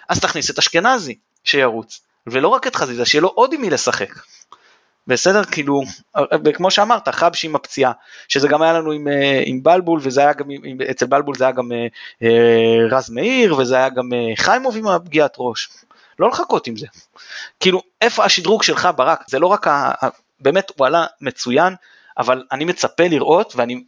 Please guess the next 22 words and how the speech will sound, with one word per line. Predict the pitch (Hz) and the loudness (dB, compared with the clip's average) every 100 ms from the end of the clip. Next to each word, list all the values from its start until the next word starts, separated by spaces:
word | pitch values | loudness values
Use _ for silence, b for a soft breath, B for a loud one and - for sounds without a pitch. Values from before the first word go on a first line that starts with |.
| _ | _
מקווה | 123 127 165 | -6 -2 0
ומאמין | 170 117 127 151 | 0 0 0 -2
שזה | - 120 110 107 | -2 0 0 0
גם | 110 | 0
יבוא, | 117 117 143 | 0 0 -2
כי | - 98 - _ _ _ _ _ | -4 -16 -18 _ _ _ _ _
ברק | 110 120 | 0 0
בכר | 123 120 | 0 -4
הוא | 107 | -6
כן | - 139 | -4 -4
יודע | 143 135 | -2 -2
לעשות | 143 | -2
את | 123 | -6
הדברים | 117 135 | -8 -2
האלה, | 165 175 b b b _ _ - 117 | 0 -2 b b b _ _ -14 -2
גם | 185 262 | 0 2
במשחקים | 262 180 - - 190 | 0 -2 -10 -8 -4
הגדולים, | 185 127 117 139 233 285 b b b | -4 -2 0 2 2 -2 b b b
לדעת, | 117 117 151 202 277 - - _ _ _ _ _ 127 | -4 0 2 2 0 -4 -18 _ _ _ _ _ -4
אה, | 120 117 117 120 117 | 0 4 4 4 4
להגיד, | 117 123 175 156 | 2 0 -2 4
אה, | 156 147 143 139 135 135 131 | 4 6 4 4 4 4 2